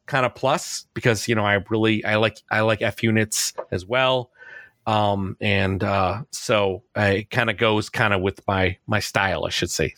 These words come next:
I should say that. So, but again, uh, I'll digress. Um,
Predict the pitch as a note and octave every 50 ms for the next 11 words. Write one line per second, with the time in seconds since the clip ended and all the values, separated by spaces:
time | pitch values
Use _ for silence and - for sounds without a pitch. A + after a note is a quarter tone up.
0 | _ _ - - - - - - - - - C#2 - G1+ - - _ - - -
1 | - - _ - - - - - - - G#3 G#3+ - - _ _ - - F#3 F3+
2 | F#3+ D3 B2 B2+ C3 B2+ B2 B2 C3 B2+ A#2 B2 B2 B2 A2 F#2+ A2 G2+ G2 F#2+
3 | - - - - C3+ B2 A#2 A2+ A2 G#2